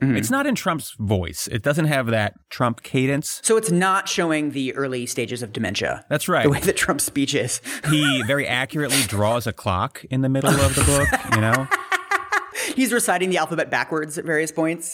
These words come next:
Speaker 2: So I, I want to level set a bit here because I guess this is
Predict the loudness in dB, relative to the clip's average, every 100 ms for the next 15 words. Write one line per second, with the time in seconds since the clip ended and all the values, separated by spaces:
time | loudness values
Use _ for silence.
0 | -2 0 0 -2 -2 0 2 2 2 0
1 | 0 0 0 0 -2 -2 -2 0 0 -4
2 | -8 _ -6 0 0 2 0 -2 -2 -2
3 | -2